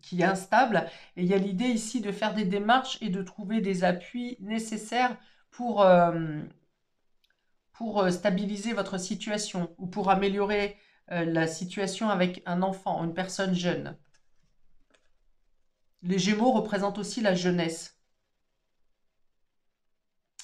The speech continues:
l'enfance, l'adolescence. Euh,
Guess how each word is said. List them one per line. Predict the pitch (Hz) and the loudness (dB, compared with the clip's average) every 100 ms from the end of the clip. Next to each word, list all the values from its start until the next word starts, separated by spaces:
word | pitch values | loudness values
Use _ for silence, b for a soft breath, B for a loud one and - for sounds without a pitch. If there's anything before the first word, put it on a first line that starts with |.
| - | -10
l'enfance, | 156 165 180 180 180 | -8 -4 2 2 2
l'adolescence. | 156 160 170 175 - 170 180 - _ _ _ _ _ _ _ _ _ _ _ _ _ _ _ _ _ _ _ _ _ _ _ _ _ _ _ _ _ _ _ _ _ _ _ _ _ _ _ - | -2 0 -2 -2 -2 -2 -4 -12 _ _ _ _ _ _ _ _ _ _ _ _ _ _ _ _ _ _ _ _ _ _ _ _ _ _ _ _ _ _ _ _ _ _ _ _ _ _ _ -8
Euh, | 165 165 165 165 160 160 156 110 | -2 0 2 0 -2 -4 -6 -8